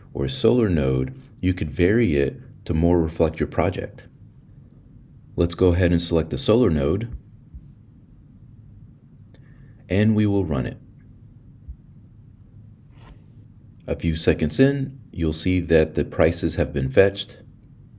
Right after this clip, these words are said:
And after a few minutes, the Fractal model has finished the optimization. Remember, we are co-optimizing between the physics,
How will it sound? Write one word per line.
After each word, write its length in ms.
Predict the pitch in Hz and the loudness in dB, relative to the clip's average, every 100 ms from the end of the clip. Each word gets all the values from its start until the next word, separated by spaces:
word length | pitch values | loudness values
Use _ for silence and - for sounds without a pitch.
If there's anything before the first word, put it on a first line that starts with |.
| - - - - - - | -20 -20 -20 -20 -8 2
And 260 | 139 131 | 6 6
after 220 | 110 - 90 | 6 4 2
a 60 | |
few 180 | - 80 | 2 2
minutes, 540 | 80 110 123 - - - - - - - | 4 4 2 -2 -8 -10 -20 -20 -20 -18
the 80 | - | 0
Fractal 340 | 90 80 82 | 2 2 0
model 220 | 80 78 | 0 0
has 180 | 78 - | -2 -2
finished 340 | - 90 87 - | 2 2 2 2
the 100 | 76 | 2
optimization. 840 | 76 73 67 87 98 110 101 - - - - - | 2 -2 2 6 6 4 -2 -4 -12 -20 -20 -2
Remember, 420 | 98 113 98 85 | 6 8 8 4
we 200 | 85 101 | 4 6
are 100 | 90 | 4
co-optimizing 1300 | - - 127 117 104 - 101 92 85 80 82 82 85 - - - | 4 2 2 4 4 2 2 4 2 2 0 0 -4 -14 -20 -4
between 800 | 87 85 - 87 82 80 78 - | 0 0 0 0 2 0 -2 -6
the 280 | 73 73 69 | -4 -2 -4
physics, 640 | - 104 110 131 127 - | -2 0 2 2 0 -10